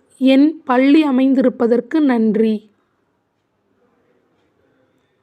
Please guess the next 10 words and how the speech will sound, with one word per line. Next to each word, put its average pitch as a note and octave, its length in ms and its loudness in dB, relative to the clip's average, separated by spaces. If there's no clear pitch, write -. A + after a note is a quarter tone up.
என் C#4+ 540 0
பெற்றோருக்கும் C4 1000 -2
நான் B3+ 360 -2
பயின்ற C#4+ 460 0
கல்லூரிகளுக்கும் B3+ 1120 0
என்னை C#4+ 480 2
வழிநடத்திய E4 680 0
ஆசிரியர்களுக்கும் B3+ 1300 -2
நன்றி. A#3 680 -2
எனக்கு C#4 840 -2